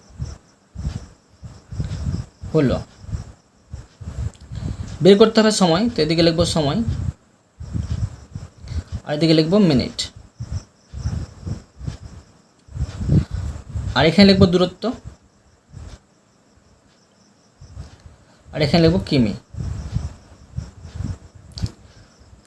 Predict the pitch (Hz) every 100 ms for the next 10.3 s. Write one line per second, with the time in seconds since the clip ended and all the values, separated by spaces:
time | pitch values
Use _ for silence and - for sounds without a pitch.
0 | _ _ _ _ - 156 185 226 220 214
1 | 202 269 - - - _ - _ _ -
2 | - - 151 185 202 202 208 202 - 190
3 | 190 202 190 165 165 156 160 208 - -
4 | _ _ _ _ _ _ _ - 160 190
5 | 196 190 170 170 175 240 - - - _
6 | _ - - - - _ - _ - -
7 | _ 127 147 139 170 156 170 262 - -
8 | _ _ _ - - 123 - - - -
9 | - _ _ _ _ 147 139 147 - 190
10 | 240 123